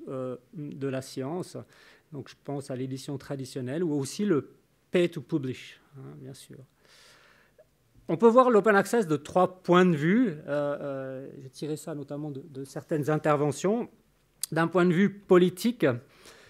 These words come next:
c'est de, d'analyser l'open access comme la motivation de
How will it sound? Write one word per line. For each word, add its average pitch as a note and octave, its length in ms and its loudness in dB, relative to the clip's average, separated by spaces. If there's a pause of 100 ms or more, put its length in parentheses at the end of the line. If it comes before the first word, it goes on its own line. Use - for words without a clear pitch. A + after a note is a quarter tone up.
(480)
c'est E3+ 380 2
de, D#3 140 -4
d'analyser D#3 560 0
l'open E3 240 2
access D#3 320 -6
comme C#3+ 140 -2
la C#3+ 80 -2
motivation D3 640 -2
de C#3 260 -2